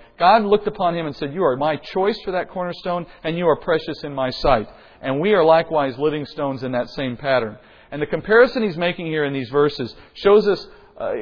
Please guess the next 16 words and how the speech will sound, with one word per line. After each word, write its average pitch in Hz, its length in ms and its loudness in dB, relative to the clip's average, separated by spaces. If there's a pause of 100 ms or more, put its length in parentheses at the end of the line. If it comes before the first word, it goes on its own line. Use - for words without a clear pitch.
(120)
in 170 160 -4
some 233 220 0
respect, 202 320 -4
how 208 220 0
it 220 80 2
is 180 160 0
we're 175 120 -4
gonna 175 140 -6
be 147 80 -8
put 208 300 -6
to 175 100 -8
use 135 640 -10 (540)
in 185 180 -2
our 165 180 6
walk, 151 460 2 (400)
assuming 185 600 -2